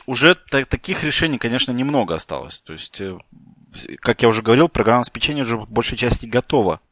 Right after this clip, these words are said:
даже к самым нетиповым решениям. Это раз. Во-вторых, ну, нужно, чтобы под рукой был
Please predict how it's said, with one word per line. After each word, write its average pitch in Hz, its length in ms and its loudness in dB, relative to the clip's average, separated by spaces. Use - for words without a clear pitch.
даже 104 280 0
к - 60 -6
самым 117 320 0
нетиповым 117 480 -4
решениям. 80 480 -6
Это 101 200 -4
раз. 127 200 2
Во-вторых, 113 400 -2
ну, 104 320 -6
нужно, 110 280 -4
чтобы 143 200 -6
под 117 140 -4
рукой 110 340 0
был 123 280 -2